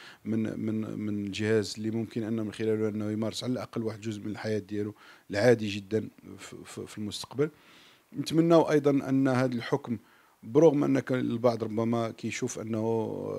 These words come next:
مليار سنتيم و-، وسنة س-، سجن موقوف التنفيذ. طبعًا الموقوف التنفيذ كن-، نتفهم، لأنه ل-، ل-، ربما أن الطبيب في سن معينة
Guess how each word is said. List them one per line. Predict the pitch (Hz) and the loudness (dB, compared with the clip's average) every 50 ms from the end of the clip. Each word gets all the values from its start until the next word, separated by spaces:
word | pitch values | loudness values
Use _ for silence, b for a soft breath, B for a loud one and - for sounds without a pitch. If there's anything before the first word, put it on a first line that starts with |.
| 95 95 101 | -6 -6 -4
مليار | 113 110 110 117 120 117 113 | -4 0 2 4 4 4 4
سنتيم | - - 120 107 101 - - 120 120 120 113 107 104 98 98 B B B B B B B - | 2 0 -2 -2 -2 -4 -4 -2 -2 -2 -2 -4 -6 -8 -10 B B B B B B B -8
و-، | 95 110 110 110 107 107 104 107 107 110 107 107 101 98 92 87 - 95 | -6 -4 -4 -4 -4 -4 -4 -4 -4 -4 -6 -6 -6 -6 -8 -8 -8 -8
وسنة | 98 - - 110 110 113 | -6 -2 -2 0 0 0
س-، | 110 - - - - | -2 -2 -4 -6 -8
سجن | - - - 104 98 107 110 110 | -8 -6 -6 -6 -4 -4 -4 -4
موقوف | 110 104 - - 110 - | -4 -4 -6 -6 -8 -6
التنفيذ. | - - 104 90 117 117 | -8 -10 -8 -8 -8 -8
طبعًا | 113 - 101 104 110 | -8 -8 -6 -4 -4
الموقوف | 113 113 117 107 - - 120 - | -2 -2 -2 -4 -4 -6 -8 -8
التنفيذ | - - 113 98 113 113 | -6 -6 -6 -6 -6 -8
كن-، | - - - - - 117 | -8 -10 -12 -10 -8 -8
نتفهم، | 117 107 - 113 - - 107 107 110 113 110 110 | -6 -4 -6 -6 -4 -4 -2 -2 -2 -2 -2 -2
لأنه | 110 107 107 107 107 107 107 107 104 B B B B B B B B - | -2 -4 -4 -4 -4 -4 -4 -4 -6 B B B B B B B B -14
ل-، | 90 87 | -10 -8
ل-، | 85 76 71 - - - - - - - 69 95 | -8 -8 -8 -10 -10 -10 -8 -8 -10 -10 -12 -12
ربما | 113 110 113 107 107 110 107 | -4 0 0 2 2 2 0
أن | 107 110 | 0 0
الطبيب | 110 104 - - 113 104 98 110 110 110 98 104 104 | -2 -2 0 0 0 2 2 2 2 0 0 -4 -6
في | 95 - - | -6 -4 -2
سن | - 127 113 110 107 | 0 0 0 2 0
معينة | 107 101 101 104 101 104 104 101 98 98 101 104 104 104 101 | 0 -2 -2 -2 -2 -2 -2 -2 -4 -4 -4 -4 -4 -4 -6